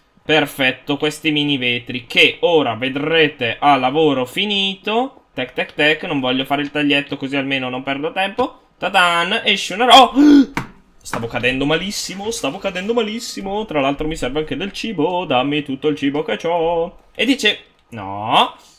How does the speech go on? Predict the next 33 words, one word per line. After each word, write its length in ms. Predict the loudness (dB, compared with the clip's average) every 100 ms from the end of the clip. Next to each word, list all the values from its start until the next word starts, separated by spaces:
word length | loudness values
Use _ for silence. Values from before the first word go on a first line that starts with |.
| _
E 120 | -6 -2
dicevo 360 | 0 4 6
esce 220 | 6 4
una 140 | -2 0
cosa 260 | 0 0
del 200 | -2 -2
genere. 480 | 0 -2 -2 -4 -6 -6
Interessante, 800 | -6 -4 -6 -8 -10 -10 -6 -6 -2
molto 260 | -2 0
interessante. 760 | -4 -8 -12 -12 -16 -14 -12 -12 _ _
Perfetto, 480 | 2 2 2 0 0
a 60 |
parte 240 | 2 2 2
il 40 |
fatto 220 | 0 -2
che 80 | -4
sono 180 | -6 -4
caduto, 540 | 0 0 0 0 0
ve 100 | 4
l'ho 120 | 2 2
fatto 480 | 4 4 2 -2
anche 400 | 0 0 -2 -2
di 100 | 0
là. 460 | 4 6 6 4 2
E 300 | 2 4 6
ora 340 | 6 6 4 2
lasciamo 320 | -2 -6 -6
perdere 320 | -4 -4 -4
lo 60 | -6
scheletro 340 | -2 -2 -2
che 120 | -8
ci 120 | -8 -6
spara. 540 | 2 4 6 4